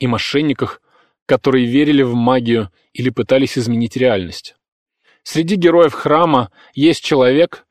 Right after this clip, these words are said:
который силой мысли мог превращать кристаллики соли в фигурки животных. И есть сумасшедший философ, который был уверен, что мир достиг своего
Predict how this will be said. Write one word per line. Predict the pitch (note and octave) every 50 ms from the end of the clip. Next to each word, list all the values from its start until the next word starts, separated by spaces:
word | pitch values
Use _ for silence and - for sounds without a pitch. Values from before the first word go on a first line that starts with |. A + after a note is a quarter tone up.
| _ _ _
который | - - C3 - C#3 C#3 B2+
силой | - - F3 E3 C#3+ C3+ B2+
мысли | B2 B2+ C#3 F3 F3 - - D#3+ C#3
мог | C3 C3 C3 - _ _ -
превращать | - C#3 C3+ B2 B2 A#2+ - - D#3 D3+ - _
кристаллики | - B2+ A#2+ - - - C#3+ C3 B2+ A#2 -
соли | A#2+ - - - C3+ C3+ B2+
в | -
фигурки | - - A#2 A#2 B2+ C3 A2 - C3+
животных. | A#2 - C3+ A2+ A2 G#2+ - - F#2 F2 - - _ _ _ _ _ _ _ _ _ _ _ _ -
И | D#3 D3
есть | D3 E3+ F#3+ - - -
сумасшедший | - D3 C#3 C#3 - - E3+ - - D#3
философ, | - - E3 D3+ C3+ A#2+ G#2+ - G2+ - - - _ _ _ -
который | C3+ B2+ - C3+ B2+ C3
был | B2 B2+ B2+ A#2+
уверен, | A#2+ A#2 A#2+ C#3+ D#3 D3 C#3 B2+ G#2 _ _ _ _ _
что | - - - D3+
мир | C#3 D3+ E3+ D#3+ C#3
достиг | C3 C3+ B2+ - - F3 D3 -
своего | - - C#3 C3+ C3 C3 C#3